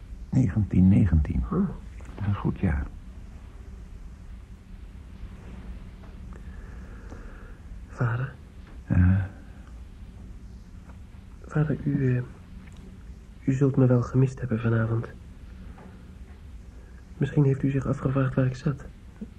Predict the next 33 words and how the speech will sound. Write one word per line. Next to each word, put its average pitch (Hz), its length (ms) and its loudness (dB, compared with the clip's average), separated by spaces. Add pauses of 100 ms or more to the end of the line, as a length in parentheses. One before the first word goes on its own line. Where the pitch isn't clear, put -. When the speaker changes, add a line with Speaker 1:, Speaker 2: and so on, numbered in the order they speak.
(720)
Speaker 2:
Maar 123 120 4
er 120 80 4
was 131 180 4
iets, - 440 -4
eh, - 80 -4 (600)
Speaker 1:
Ja. 82 280 6 (180)
Speaker 2:
ik, - 140 -12 (320)
ik - 160 -2
bedoel, 143 420 8
iets - 240 -4
dringends. 139 460 6 (500)
Ik 127 160 -2
moest 135 240 2
iets - 140 -4
regelen 131 380 4
vanavond. 117 440 0 (880)
Ik - 160 -4
begrijp 131 380 4
best 139 260 6
dat 131 140 4
er 123 80 2
voor 120 160 2
u 127 120 4
maar 123 140 4
één 127 240 6
ding 120 200 4
is. - 220 -4 (100)
En, 127 240 4
en 131 180 6
voor 131 140 6
mij 143 200 12
natuurlijk 131 420 8
ook. 151 280 6